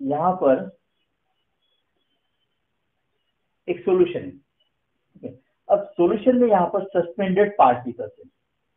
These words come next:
suspended पार्टिकल्स है, जो हम filter paper द्वारा भी उसको isolate नहीं कर सकते, इतने small पार्टिकल्स है, लेकिन suspended यहाँ पे, मतलब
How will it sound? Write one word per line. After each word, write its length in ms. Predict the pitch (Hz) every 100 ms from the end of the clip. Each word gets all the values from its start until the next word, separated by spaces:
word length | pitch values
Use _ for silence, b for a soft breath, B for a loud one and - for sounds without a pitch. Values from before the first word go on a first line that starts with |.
| _ _ _ _ _ _ - 135
suspended 580 | - 139 135 135 120 - _ _
पार्टिकल्स 520 | - 135 135 120 110 -
है, 60 | 90 _ _ _ _ _ _ _ _ _
जो 280 | 120 156 208
हम 380 | 208 240 247 _ _ _ _
filter 440 | 185 190 185 262 262
paper 380 | 214 190 220 190
द्वारा 300 | 185 185 185
भी 180 | 214 262 - _ -
उसको 220 | 143 -
isolate 560 | 160 160 156 175 196 202
नहीं 140 | 196
कर 220 | 160 -
सकते, 200 | - -
इतने 300 | - - 233
small 300 | 220 214 180
पार्टिकल्स 560 | 160 120 110 113 107 98 _
है, 60 | _ _ 165
लेकिन 320 | 175 220 202
suspended 500 | 262 254 226 143 120
यहाँ 160 | 120
पे, 160 | 107 - - _ _ _ _ _ _
मतलब 420 | 135 135 170 175